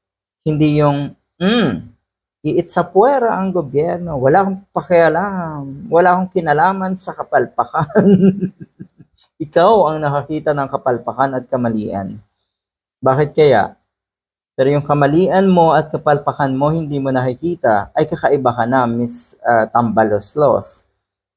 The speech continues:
Alright, so ito pong budget na ito ay, ah, yun nga, di hamak na mas malaki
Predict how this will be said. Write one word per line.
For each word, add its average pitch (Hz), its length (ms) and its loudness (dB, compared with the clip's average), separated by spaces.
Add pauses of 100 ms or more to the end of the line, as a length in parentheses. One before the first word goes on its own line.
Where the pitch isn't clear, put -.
Alright, 170 400 0
so 170 160 0
ito 165 160 2
pong 185 160 0
budget 151 320 0
na 156 160 -6
ito 170 400 2
ay, 135 560 2
ah, 123 160 0
yun 123 240 -6
nga, 143 320 -4 (320)
di 160 160 0
hamak 139 320 0
na 143 80 -6
mas 135 240 -4
malaki 131 560 2